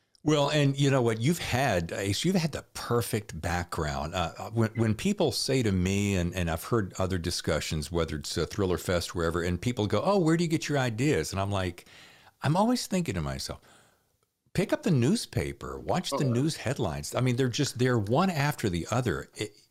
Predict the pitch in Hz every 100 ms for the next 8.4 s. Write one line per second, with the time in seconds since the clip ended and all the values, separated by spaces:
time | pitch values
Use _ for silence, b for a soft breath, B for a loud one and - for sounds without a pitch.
0 | - - - 117 - 120 160 240 240 139
1 | 117 - 95 80 73 - - - 123 127
2 | 98 90 92 90 80 87 82 71 - 123
3 | 156 - 76 71 73 123 143 104 95 95
4 | 87 - 147 131 82 73 101 165 156 92
5 | 82 78 76 71 71 73 85 87 82 95
6 | 90 87 80 76 - - - - - 120
7 | 104 87 - 98 92 - 71 80 107 92
8 | 117 92 107 -